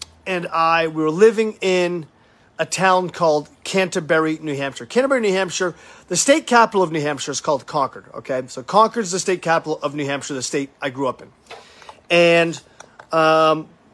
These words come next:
about probably thirty minutes away, twenty-five minutes away in the country, there's a town called, um, Canterbury.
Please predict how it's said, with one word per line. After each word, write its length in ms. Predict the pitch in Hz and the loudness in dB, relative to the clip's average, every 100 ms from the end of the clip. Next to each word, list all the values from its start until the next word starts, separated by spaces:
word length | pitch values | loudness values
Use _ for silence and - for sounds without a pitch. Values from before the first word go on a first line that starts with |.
| _ - | _ 0
about 600 | 175 208 196 196 - - _ _ _ _ _ _ _ _ _ _ _ | 4 6 6 4 -6 -12 _ _ _ _ _ _ _ _ _ _ _
probably 400 | - 277 302 294 | 0 4 4 2
thirty 480 | 214 - 277 269 269 | -2 0 4 6 4
minutes 320 | 240 247 - | 2 2 2
away, 480 | 220 196 185 185 185 _ _ _ | 4 4 4 0 -4 _ _ _
twenty-five 440 | - 233 233 220 | -4 -2 4 4
minutes 200 | 208 190 | 2 -2
away 340 | 185 170 165 160 - | 0 2 0 -2 0
in 140 | 262 | 2
the 80 | 285 | 4
country, 420 | 214 175 147 143 _ _ _ - - - _ _ _ - _ | 2 0 -2 -8 _ _ _ -20 -20 -20 _ _ _ -20 _
there's 180 | 208 196 | 2 2
a 60 | 185 | 0
town 460 | - 233 254 277 | 2 6 6 4
called, 500 | - 202 196 190 165 - _ - - | 2 6 8 6 4 -14 _ -18 -6
um, 540 | 185 180 175 175 165 151 _ _ _ - 220 233 247 _ _ _ _ _ _ _ _ - _ - | 2 4 6 4 0 -14 _ _ _ -20 -20 -20 _ _ _ _ _ _ _ _ _ -20 _ -2
Canterbury. 520 | 208 190 139 104 | 4 4 2 -6